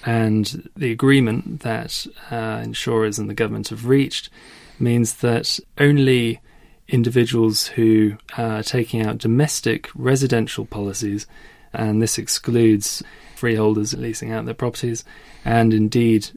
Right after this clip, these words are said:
buy-to-let investors who are renting out their properties, they will not be eligible under the Flood Re scheme in its current guise. Now, whether when the legislation comes, uh, through to full fruition, whether it changes or not,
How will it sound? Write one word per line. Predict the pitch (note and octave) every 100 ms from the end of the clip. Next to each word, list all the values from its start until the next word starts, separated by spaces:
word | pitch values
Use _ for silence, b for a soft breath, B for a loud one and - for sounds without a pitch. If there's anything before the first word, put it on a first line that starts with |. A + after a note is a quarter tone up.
| -
buy-to-let | A#2 A2 - A#2+ C3+ - - - -
investors | A#2+ G#2 G2+ - B2 -
who | A2
are |
renting | G2+ G2+ G#2
out | G2+
their | G#2
properties, | - A2+ - A2 - b b b
they | B2
will | A#2
not | A#2 C3 C3+ -
be | - A2
eligible | A2 G#2 A2 G#2 G#2+ b b b
under | A#2 A2
the | G#2+
Flood | G#2 B2 G#2+
Re | G#2+ G#2
scheme | - - G#2 G#2
in |
its | G#2+ -
current | - A#2 G#2 A#2
guise. | A#2 G#2+ G2 - - B B B
Now, | A2+ G#2+ G2 -
whether | B2+ B2 A#2+ A#2
when | B2 A2
the | A2
legislation | A#2 A2+ - A#2 G#2+ - G#2+
comes, | - A2 G#2+ A2+
uh, | G#2+ G#2+ G#2+
through | - - A2+
to | A2
full | - B2+ A2+ G2
fruition, | - C3 B2+ B2+
whether | A#2 G#2+
it | A2
changes | - B2+ A#2+
or | A#2
not, | A#2 A2+ A2